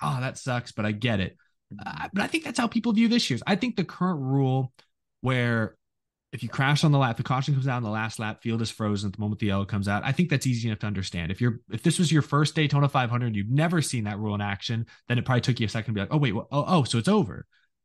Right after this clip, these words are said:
Speaker 1: But now that you've seen it once, you'll, you'll understand it every other time, every other race you watch.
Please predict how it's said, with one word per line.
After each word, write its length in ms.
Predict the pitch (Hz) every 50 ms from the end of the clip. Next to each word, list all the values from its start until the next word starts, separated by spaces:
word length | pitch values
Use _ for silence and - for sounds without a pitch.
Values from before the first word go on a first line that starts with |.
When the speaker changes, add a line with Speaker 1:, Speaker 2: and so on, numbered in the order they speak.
| _ - 135
Speaker 1:
But 200 | 131 123 107 139
now 180 | 147 160 175
that 60 | 165
you've 120 | 151 143 -
seen 140 | - 160 139
it 60 | 127
once, 240 | 135 131 117 110 -
you'll, 200 | - 117 - -
you'll 160 | 131 123 123
understand 400 | 120 113 107 - - 120 107 104
it 60 | 98 -
every 240 | 117 113 110 110 107
other 160 | 101 104 101
time, 300 | - 107 101 98 95 98
every 240 | 98 101 110 101 95
other 120 | 95 98
race 240 | 95 95 92 - -
you 100 | 98 90
watch. 360 | 87 73 73 - - - -